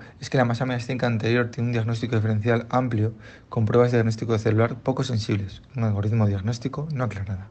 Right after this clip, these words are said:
La asociación de la hiperplasia tímica con la enfermedad de Graves Basedow ha sido descrita en numerosas ocasiones.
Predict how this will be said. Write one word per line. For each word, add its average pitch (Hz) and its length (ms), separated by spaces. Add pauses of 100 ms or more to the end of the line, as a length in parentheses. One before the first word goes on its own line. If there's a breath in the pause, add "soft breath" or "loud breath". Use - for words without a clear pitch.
(1160 loud breath)
La 117 80
asociación 113 300
de 143 60
la 151 60
hiperplasia 139 340
tímica 143 360
con - 100
la 110 80
enfermedad 113 300
de 113 80
Graves 113 200
Basedow 110 460 (240 loud breath)
ha 135 80
sido 135 180
descrita 117 380
en 127 60
numerosas 113 340
ocasiones. 98 460